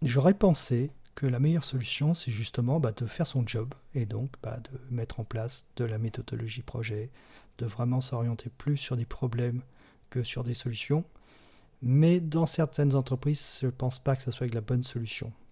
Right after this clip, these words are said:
Parce que déjà, ça va prendre beaucoup de temps pour inverser cette vapeur. Euh, tout le monde est en mode solution. Là, vous allez leur parler de trucs qui vont,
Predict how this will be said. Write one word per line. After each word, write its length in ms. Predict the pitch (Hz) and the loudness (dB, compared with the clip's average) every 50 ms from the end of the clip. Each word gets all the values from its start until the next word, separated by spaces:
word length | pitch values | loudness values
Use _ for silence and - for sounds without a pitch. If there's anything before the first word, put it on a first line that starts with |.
| - - _ - | -20 -12 _ -4
Parce 160 | 131 - - | -4 -2 0
que 180 | - 135 123 - - | 0 -2 -2 -2 -2
déjà, 260 | - 123 117 123 131 | -2 -2 0 0 -2
ça 180 | 127 - - 107 | -4 -4 -6 -8
va 40 | 104 | -8
prendre 300 | - - 113 110 110 110 | -6 -4 -2 -2 -2 -2
beaucoup 340 | 107 131 151 - - 143 | 0 0 -2 -2 -2 -6
de 60 | 139 - - - | -8 -8 -4 -2
temps 240 | 135 127 131 127 - - - | 0 0 0 -2 -6 -12 -8
pour 240 | - 117 104 135 - | -8 -6 -6 -6 -6
inverser 400 | - 127 117 120 107 - - 120 | -4 -2 -2 -2 -4 -6 -10 -12
cette 220 | - - 113 104 113 | -10 -8 -6 -2 -2
vapeur. 420 | 135 131 - 160 165 170 175 180 - - - - - - - - - - - - 110 | -2 0 2 2 2 2 2 0 -4 -12 -20 -20 -20 -20 -20 -20 -20 -20 -12 -10 -8
Euh, 320 | 107 104 104 101 101 104 - | -6 -6 -6 -6 -8 -10 -8
tout 120 | - - | -4 -2
le 80 | 123 123 | 0 0
monde 160 | 127 120 110 | 0 -2 -2
est 80 | 107 110 | -2 -4
en 80 | 113 | -4
mode 120 | 110 110 - | -4 -6 -6
solution. 720 | - 127 123 131 131 - - - 156 160 160 165 170 165 - - - - - - - - - - | -4 -4 -2 -2 -2 -2 0 2 4 4 4 4 2 0 -6 -20 -20 -20 -20 -20 -20 -16 -10 -6
Là, 140 | 117 123 | -4 -4
vous 240 | 117 110 123 113 110 | -4 -4 -4 -4 -4
allez 140 | 110 107 110 | -4 -2 -2
leur 180 | 113 107 104 - | -4 -4 -4 -4
parler 300 | - 113 113 117 120 113 | -2 -2 0 0 -2 -2
de 120 | - 107 | -4 -8
trucs 240 | - - - 131 131 | -6 -2 -2 -2 -2
qui 120 | - - | -2 -6
vont, 160 | 107 107 104 | -6 -6 -6